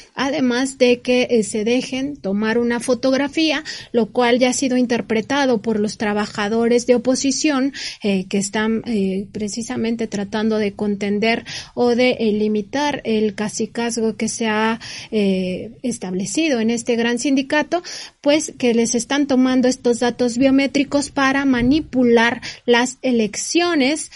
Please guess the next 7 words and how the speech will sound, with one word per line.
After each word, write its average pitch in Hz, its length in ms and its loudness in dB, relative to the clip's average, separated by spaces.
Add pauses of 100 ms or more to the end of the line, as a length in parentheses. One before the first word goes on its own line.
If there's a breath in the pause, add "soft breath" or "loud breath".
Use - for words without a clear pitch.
(180 loud breath)
del, 269 500 4
eh, 208 380 0 (100)
próximo, 240 920 0
eh, 220 220 -6
enero, 262 720 0
eh, 185 360 -2
de, 185 360 -4